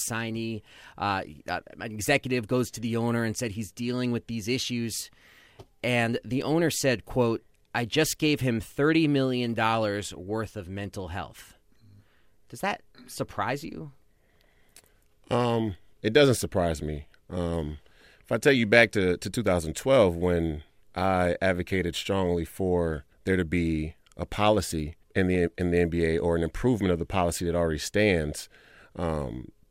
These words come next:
Speaker 2: th-, there was an article that was written where, uh, a G M said that he didn't think I was good enough to have my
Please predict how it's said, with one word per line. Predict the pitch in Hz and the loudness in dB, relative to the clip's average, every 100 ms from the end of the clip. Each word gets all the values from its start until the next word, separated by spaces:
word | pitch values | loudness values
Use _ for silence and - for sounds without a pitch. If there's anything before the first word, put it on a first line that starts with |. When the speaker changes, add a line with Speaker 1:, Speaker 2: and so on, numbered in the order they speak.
| _ 87 | _ -18
Speaker 2:
th-, | - | -10
there | 90 101 | 0 2
was | 92 | 2
an | 82 | 4
article | 101 127 - 92 | 8 8 6 2
that | 87 | 0
was | 80 | 0
written | 85 80 101 - _ _ - - _ _ - | -2 -2 -4 -8 _ _ -14 -14 _ _ -20
where, | - 85 90 87 85 82 78 78 - _ _ _ | -10 2 4 6 6 4 2 -2 -12 _ _ _
uh, | - 76 57 - - - | -6 -4 -4 -8 -10 -6
a | |
G | 87 82 98 98 | -2 0 4 6
M | 101 92 82 82 - _ - | 6 6 2 -2 -8 _ -8
said | - 101 85 | 2 4 4
that | 87 80 78 - _ _ _ | 2 2 0 -4 _ _ _
he | 104 113 | 0 2
didn't | 98 | 2
think | 104 | 2
I | 95 | 0
was | 90 82 | 0 -2
good | 110 | 0
enough | 101 90 78 | 0 0 -2
to | 85 | 0
have | 90 82 | 0 0
my | 87 85 | 0 -2